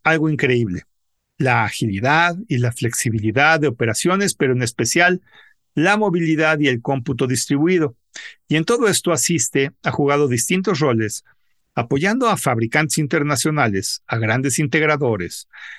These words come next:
a varias empresas de telefonía y telecomunicaciones y en especial con un ojo muy puntual a la base de la pirámide, esto es, la micro y pequeña empresa.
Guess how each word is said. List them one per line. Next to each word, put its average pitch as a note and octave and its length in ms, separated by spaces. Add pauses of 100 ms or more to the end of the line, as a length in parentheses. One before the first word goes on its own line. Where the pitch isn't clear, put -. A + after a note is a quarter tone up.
(160)
a B2 60
varias G3+ 340
empresas F3+ 540
de C3+ 100
telefonía C3 520
y C#3 40
telecomunicaciones C3+ 1120
y - 20
en B2 100
especial E3 520
con C3+ 180
un D3 120
ojo C#3 220
muy E3 180
puntual B2 560 (540)
a A#2 80
la G#2+ 140
base D#3 300
de E3 80
la D#3 180
pirámide, A2+ 640 (100)
esto C#3 280
es, C3 160
la A2 120
micro D3 520
y C3 100
pequeña G#2 420
empresa. - 480